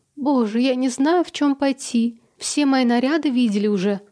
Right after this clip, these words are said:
Я же имею лишь парочку дешевых платьев, да и то они в основном пылятся в шкафу без дела. Хочется с глазу на глаз»,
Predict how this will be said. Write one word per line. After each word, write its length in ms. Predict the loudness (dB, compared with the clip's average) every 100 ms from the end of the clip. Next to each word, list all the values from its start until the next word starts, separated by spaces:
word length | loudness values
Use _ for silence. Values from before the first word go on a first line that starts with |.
| _
Я 160 | -2 0
же 140 | 2
имею 240 | 2 2 0
лишь 200 | -2 -2
парочку 460 | -2 -2 -4 -4
дешевых 480 | -4 -2 -2 -4 -4
платьев, 460 | -2 0 -2 -6 -10 -6
да 140 | -4
и 80 | -4
то 260 | -2 -4 -6 _
они 220 | -2 0
в 40 | 0
основном 440 | -2 -2 0 -2
пылятся 400 | -2 -2 -4 -6
в 40 |
шкафу 360 | -10 -6 -4 -2
без 220 | 0 0
дела. 360 | 0 -4 -4 -10 _
Хочется 500 | -6 -4 -4 -6 -6
с 60 |
глазу 340 | -2 0 0 2
на 140 | 2
глаз», 440 | 2 0 -2 -6